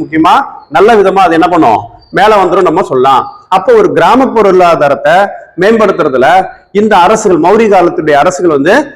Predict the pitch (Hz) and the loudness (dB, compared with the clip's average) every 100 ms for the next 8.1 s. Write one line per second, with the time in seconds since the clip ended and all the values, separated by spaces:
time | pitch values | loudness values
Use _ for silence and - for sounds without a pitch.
0 | - - 185 208 175 190 214 208 196 185 | -20 -4 0 2 2 2 2 0 0 0
1 | 220 180 202 - 185 180 180 156 117 131 | 0 0 0 0 0 -2 -4 -6 -4 0
2 | 165 113 - - _ _ _ 131 127 170 | 0 0 -6 -20 _ _ _ -4 0 2
3 | 220 226 202 190 214 - - - _ - | 2 2 0 0 -2 -4 -14 -20 _ -6
4 | 185 214 214 - 165 165 190 196 - - | -2 0 0 0 0 2 0 -2 -12 -6
5 | 160 180 190 - 185 220 226 165 156 147 | -2 0 0 0 0 2 0 -2 0 0
6 | 175 403 - - _ - 165 208 208 196 | 0 -4 -12 -20 _ -4 0 2 2 0
7 | - - - - - 175 170 190 220 185 | -2 -10 -18 -20 -6 -2 2 2 2 0
8 | 151 | -2